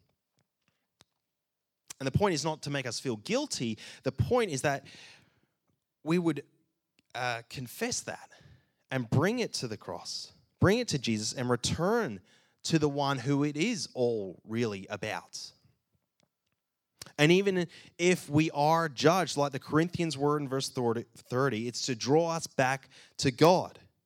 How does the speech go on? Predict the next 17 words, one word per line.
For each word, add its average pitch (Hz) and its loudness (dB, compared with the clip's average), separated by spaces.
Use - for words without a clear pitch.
G-, 143 -2
Paul 156 4
says 143 0
we're 139 4
disciplined 127 2
so - -6
that 131 -2
we 135 -2
might 131 -6
come 143 -4
back 143 0
to 117 -6
who 143 -2
it's 135 -6
really 120 0
all 110 2
about. 117 -2